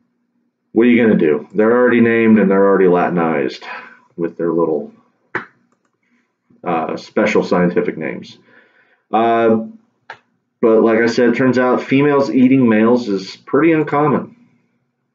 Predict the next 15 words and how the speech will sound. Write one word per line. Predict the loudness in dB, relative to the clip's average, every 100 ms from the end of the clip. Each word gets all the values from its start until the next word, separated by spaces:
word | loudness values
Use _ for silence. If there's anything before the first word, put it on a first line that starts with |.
| _ _ _ _ _ _ _ _ _ _ _ _ _ _ _
All | -2 -2
right, | 0 -2
so | -2 0 4
we've | 4 2
talked | 0 -4 0
about | -2 0 -2 0 0 0 -4 -20 _ _ _ _ _ _ _ _ _ _ _ _ _ _ _ _ _ -12 -12 -4
their | -2 0
classification, | 0 -2 -4 -2 0 0 -4 -10 -14 _
what | -10 -2 0 2
they | 2
look | 2 2 0
like, | 0 -2 -4 -20 _ _ _ _ _
where | 0
they | 2
live. | 2 2 0 -2